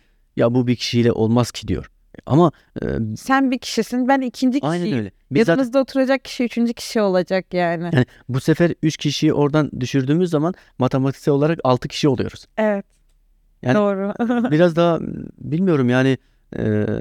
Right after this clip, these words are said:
Speaker 1: hani bir, bazı noktalarda, e, "Ya acaba çok derin mi düşünüyorum?" diyorum ama, e, ama olması gereken de o. Bir şeyi anlatmak için, hani meclise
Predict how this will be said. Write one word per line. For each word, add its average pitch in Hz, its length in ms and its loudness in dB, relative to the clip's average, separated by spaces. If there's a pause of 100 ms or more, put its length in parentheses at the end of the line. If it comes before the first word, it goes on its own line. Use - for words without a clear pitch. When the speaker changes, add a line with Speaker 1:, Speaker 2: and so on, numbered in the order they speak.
(240)
Speaker 1:
hani 120 320 0
bir, 123 180 0
bazı 131 400 2
noktalarda, 120 640 0 (380)
e, 110 80 -4 (120)
"Ya 113 180 4
acaba 131 280 2
çok 127 180 -4
derin 117 320 2
mi 151 120 0
düşünüyorum?" 117 560 0 (140)
diyorum 120 220 0
ama, 165 200 2 (400)
e, - 180 -6
ama 160 200 2
olması 165 380 0
gereken 139 340 2
de 143 60 -4
o. - 80 -6 (220)
Bir 117 360 0
şeyi 143 340 2
anlatmak 123 500 0
için, - 280 -2 (360)
hani 104 140 -2
meclise 110 640 2